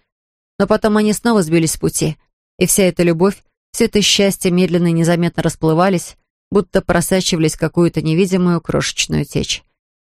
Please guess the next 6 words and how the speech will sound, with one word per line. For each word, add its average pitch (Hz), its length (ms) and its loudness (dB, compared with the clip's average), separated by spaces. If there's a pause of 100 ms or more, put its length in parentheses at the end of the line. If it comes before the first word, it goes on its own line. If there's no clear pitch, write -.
(340)
Однажды 185 560 2
Эми 196 280 2
сказала 175 500 0
Джой, 185 300 0
что - 400 -2
она 180 440 0